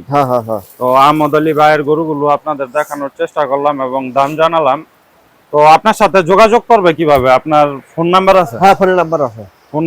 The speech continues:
Speaker 2: নাম্বার বলেন তো।
Speaker 1: জিরো ওয়ান ডাবল সেভেন ঊনচল্লিশ ছাপ্পান্ন বিরাশি।
Speaker 2: তো আপনারা এই নাম্বারে ফোন করে ওনার সাথে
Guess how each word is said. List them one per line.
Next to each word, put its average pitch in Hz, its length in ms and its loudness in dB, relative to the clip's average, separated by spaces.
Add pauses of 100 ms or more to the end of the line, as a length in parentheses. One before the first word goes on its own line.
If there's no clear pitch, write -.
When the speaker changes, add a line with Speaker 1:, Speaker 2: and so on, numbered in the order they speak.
Speaker 2:
নাম্বার 170 260 2
বলেন 170 300 0
তো। 180 120 -2 (420)
Speaker 1:
জিরো 165 220 -2
ওয়ান 185 200 2 (440)
ডাবল 151 220 -4
সেভেন 185 340 0 (1300)
ঊনচল্লিশ 190 680 -2 (380)
ছাপ্পান্ন 170 580 -4
বিরাশি। 131 460 -4 (640)
Speaker 2:
তো 123 80 -2 (180)
আপনারা 160 280 0 (220)
এই 170 140 -2
নাম্বারে 170 320 0
ফোন 151 260 -10
করে 160 180 -2
ওনার 160 300 -6
সাথে 156 160 -6